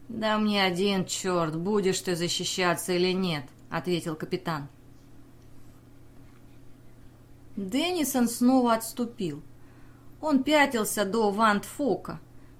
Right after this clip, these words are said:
За его спиной оставалось не больше пятнадцати футов палубы.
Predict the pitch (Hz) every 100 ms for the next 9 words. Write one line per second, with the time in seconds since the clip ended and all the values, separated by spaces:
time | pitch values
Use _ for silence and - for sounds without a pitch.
0 | - 160 196 202 180 - 226 240 302 214
1 | - 202 220 233 208 - 208 202 269 262
2 | - 214 208 196 - 202 214 208 190 -
3 | 202 165 151 143